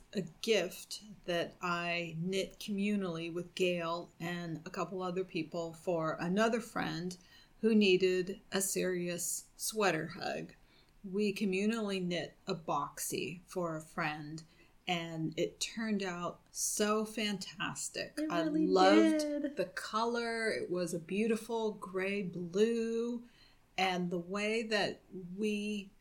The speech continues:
Speaker 1: several knitters, all managed to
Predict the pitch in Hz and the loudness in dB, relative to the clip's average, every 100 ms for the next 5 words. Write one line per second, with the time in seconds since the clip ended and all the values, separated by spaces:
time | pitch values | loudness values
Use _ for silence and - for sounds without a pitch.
0 | _ _ _ _ _ _ - - 226 214 | _ _ _ _ _ _ -4 2 2 2
1 | 220 196 208 202 185 180 - 170 190 214 | 2 2 2 2 2 -2 -2 2 2 4
2 | 214 190 190 190 190 185 - - - - | 2 2 0 -2 -4 -4 -6 -8 -16 -20
3 | _ - - 208 190 180 185 | _ -6 -2 2 2 2 -4